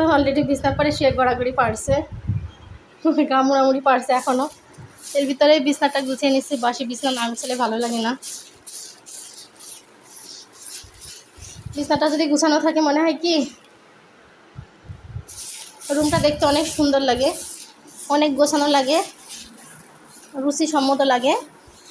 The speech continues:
মনের কাছে অনেক ভালো লাগে, ফ্রেশ লাগে। মনে হয় যে সংসারের অর্ধেক কাজ কমপ্লিট হয়ে গিয়েছে।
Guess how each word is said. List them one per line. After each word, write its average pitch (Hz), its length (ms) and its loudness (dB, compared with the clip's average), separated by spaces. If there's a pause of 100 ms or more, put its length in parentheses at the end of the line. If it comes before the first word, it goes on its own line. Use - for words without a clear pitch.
(960)
মনের 302 260 0
কাছে 311 220 0
অনেক 311 200 0
ভালো 294 200 4
লাগে, 285 200 2
ফ্রেশ 294 200 2 (120)
লাগে। 214 180 -4 (840)
মনে 294 140 -2
হয় 320 140 0
যে 330 120 0
সংসারের 320 340 2
অর্ধেক 285 260 -2
কাজ 311 180 0
কমপ্লিট 294 360 0
হয়ে 294 180 6
গিয়েছে। 277 280 2